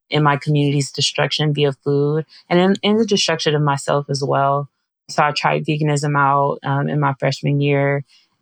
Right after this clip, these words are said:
I just said that it was something that I wanted to try and do by the end of twenty nineteen, but it ended up not taking very long. I started in January, and by maybe March or something, I was mostly vegan. And I never really looked back after that.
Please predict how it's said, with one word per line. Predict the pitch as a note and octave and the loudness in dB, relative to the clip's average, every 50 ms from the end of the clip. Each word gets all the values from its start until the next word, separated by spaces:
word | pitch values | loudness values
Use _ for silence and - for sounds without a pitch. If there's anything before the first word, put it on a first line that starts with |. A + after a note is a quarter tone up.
| _ - | _ -4
I | - E3+ | -2 -2
just | E3+ - - | -2 -4 -2
said | - G#3+ A3 G#3 | 0 0 2 2
that | A3+ A3+ G#3+ | 2 2 2
it | G3+ | 2
was | G3 F3+ - | 2 0 0
something | F#3 F3 E3+ E3+ E3 E3 | -2 -2 0 0 0 0
that | D#3+ | 0
I | D3+ | 0
wanted | D3 D3+ D3+ D3 D3+ D3 | 0 0 -2 -4 -4 -6
to | - C#3+ | -8 -8
try | - - D3 D3 D3 C#3+ C#3+ D3 D3 | -4 0 0 2 2 2 2 2 2
and | C#3+ C#3+ C#3+ C#3+ - - C#3+ C#3+ C#3+ C#3+ C#3 | 0 0 0 -2 -2 -2 -2 -2 -4 -4 -4
do | - D#3 D3+ C#3+ | -4 -2 -2 -2
by | C#3+ D3+ C#3+ | -2 -2 0
the | C#3+ D3 | 0 0
end | - D3 D3 | -2 -2 -2
of | C#3+ C#3 | -2 -2
twenty | - - D3 D3 | -2 -2 -2 -2
nineteen, | C#3+ C#3+ C#3 C#3+ C#3+ - - E3 D3+ D3+ D3 D3 D3+ D3 D3+ - _ - - _ _ _ _ - | 0 -2 -2 -4 -6 -6 -6 -4 -2 -2 -2 -2 -2 -4 -4 -8 _ -20 -20 _ _ _ _ 0
but | F3+ F3+ | 2 2
it | F#3+ G3 - | 2 2 0
ended | - F3+ F3+ F#3 G3 | 0 0 2 2 2
up | G3 F#3+ E3+ | 2 2 0
not | D#3 D#3 D#3 D3 D3+ D3+ C3+ | 0 0 2 2 2 0 -2
taking | - E3 D3+ C#3+ D3+ D3 D3 | -2 -2 -2 -2 -2 -2 -2
very | C#3+ C#3+ C#3 C#3+ C#3 | 0 0 0 0 0
long. | C#3 C3+ C3+ C3+ C3+ C3+ C3+ C3+ | 0 2 2 2 2 2 0 0
I | C#3 C#3+ | -2 -4
started | - - D3 C#3+ C#3 C#3+ | -4 -2 -2 0 0 0
in | C#3+ D3 | -2 -2
January, | C#3 D3 D3 D3 C#3+ C#3+ C#3+ C#3+ C#3 C#3 C#3 C#3 C#3 C#3 C#3 C#3 | -2 -2 -2 0 0 0 0 0 0 0 0 0 0 0 -2 -2
and | C#3 C3+ C#3 C#3 C#3 C3+ - _ _ _ _ _ | -4 -4 -6 -6 -8 -10 -12 _ _ _ _ _
by | - D3+ D3+ | 0 0 2
maybe | D3 D3+ D#3 D3 D3+ D3 | 2 0 0 0 0 0
March | C#3+ C#3+ C#3 C3+ C3+ C3+ C3+ - | 0 2 2 0 0 -2 -4 -6
or | C#3+ | -6
something, | C3+ - C#3 C3+ C#3 - - C#3 C#3 C3+ | -6 -4 -4 -6 -6 -4 -4 -4 -2 0
I | C3 C3 | 0 0
was | C3 C3+ C3 | 0 -2 -2
mostly | C#3+ C#3+ C#3+ C#3+ - D3+ D3 | 0 -2 -2 0 0 -2 -2
vegan. | C3 C#3 C3+ C#3+ D3 C#3+ C3+ C3+ C3 C3 C3+ C#3 - _ _ _ _ _ _ _ _ _ _ _ _ - | 0 -2 -2 -2 -2 0 0 0 0 0 -2 -6 -12 _ _ _ _ _ _ _ _ _ _ _ _ -2
And | D#3 D#3+ D#3 | 0 2 2
I | D#3 | 2
never | D#3+ E3+ E3+ E3+ | 2 2 2 2
really | F#3 F3+ F3 E3+ E3 | 2 4 4 4 2
looked | D#3+ D#3+ D3 - | 2 0 -2 -2
back | - C#3 C3+ C#3+ D#3 D#3 - _ _ _ _ _ _ | -2 0 0 0 0 -4 -8 _ _ _ _ _ _
after | - C#3+ C#3+ - - - C#3+ C3+ | 0 0 0 -2 -2 -2 -2 0
that. | D3 D3+ D#3 - D2+ - - | 2 2 2 0 0 -2 -4